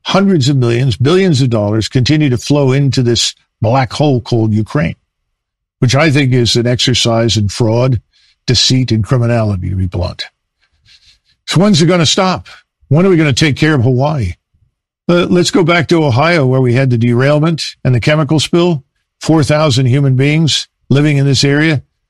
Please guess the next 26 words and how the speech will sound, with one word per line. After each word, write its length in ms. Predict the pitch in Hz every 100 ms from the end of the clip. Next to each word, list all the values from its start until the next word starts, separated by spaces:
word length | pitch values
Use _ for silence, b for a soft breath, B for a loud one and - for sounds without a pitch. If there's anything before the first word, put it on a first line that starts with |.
| _
The 80 | -
water 280 | 117 147 131
is 80 | 120
still 240 | - 151
not 200 | 139 131
fit 180 | - 143
to 60 | 117
drink, 300 | 113 135 139
as 140 | 127
I 120 | 131 135
understand 420 | 131 - 139 156
it. 140 | 151 _ _ _ _ _ -
We 200 | 120 156
wouldn't 240 | 147 147
even 360 | 143 139 135 135 -
invest 680 | 131 107 110 143 - -
the 80 | -
money 440 | 110 131 143 135 - _ _
to 100 | -
move 340 | 127 139 165 127
those 260 | 139 131
people 260 | - 135 143
to 140 | 123
a 60 | 123
safer 380 | - 147 - 117
area, 400 | 117 123 147